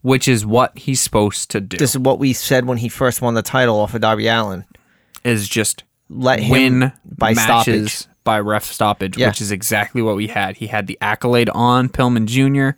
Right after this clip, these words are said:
Speaker 1: and they had to stop the match.
Speaker 2: Yeah.
Speaker 1: It's what they need to do with him. Until he fi-, until he meets his match,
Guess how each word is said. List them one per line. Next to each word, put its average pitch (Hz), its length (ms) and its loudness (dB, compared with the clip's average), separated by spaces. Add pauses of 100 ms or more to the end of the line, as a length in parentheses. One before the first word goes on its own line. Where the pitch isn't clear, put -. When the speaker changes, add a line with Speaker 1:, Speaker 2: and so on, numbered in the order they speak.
(460)
Speaker 1:
and 104 300 -2
they 104 140 0
had 110 340 -4
to 110 80 -6
stop - 500 -2 (120)
the 101 60 -4
match. - 560 -8
Speaker 2:
Yeah. 123 160 0 (1000)
Speaker 1:
It's - 140 -14
what 101 260 -2
they 107 80 0
need 107 220 -2
to 110 80 -2
do 101 140 0
with - 180 -8
him. - 260 -12 (180)
Until 143 460 -2
he 156 160 -2
fi-, 123 360 0
until 131 360 0
he 180 200 0
meets 143 360 0
his 123 200 2
match, 104 600 -4